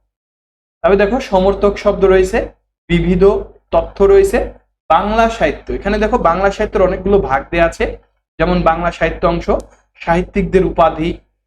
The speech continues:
সাহিত্যিকদের ছদ্মনাম, প্রকৃত নাম, ভাষা আন্দোলন ভিত্তিক রচনা, মুক্তিযুদ্ধ ভিত্তিক রচনা, গুরুত্বপূর্ণ রচনা, বিগত সালের দুই হাজার এগারো থেকে চব্বিশ সালের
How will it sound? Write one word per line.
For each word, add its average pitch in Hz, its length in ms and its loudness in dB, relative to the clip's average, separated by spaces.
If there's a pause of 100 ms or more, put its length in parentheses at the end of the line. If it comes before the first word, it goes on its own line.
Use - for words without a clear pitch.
সাহিত্যিকদের 180 640 -2
ছদ্মনাম, 170 760 0 (160)
প্রকৃত 175 320 -6
নাম, 160 240 0 (1120)
ভাষা 151 300 0
আন্দোলন 180 340 0
ভিত্তিক 175 340 -6
রচনা, 156 380 0 (840)
মুক্তিযুদ্ধ 185 540 0
ভিত্তিক 175 400 -2
রচনা, 160 360 0 (680)
গুরুত্বপূর্ণ 190 600 0
রচনা, 156 520 0 (680)
বিগত 196 320 4
সালের 175 400 2
দুই 165 100 -2
হাজার 175 180 2
এগারো 170 240 2
থেকে 180 200 -4
চব্বিশ 196 500 -2
সালের 165 280 0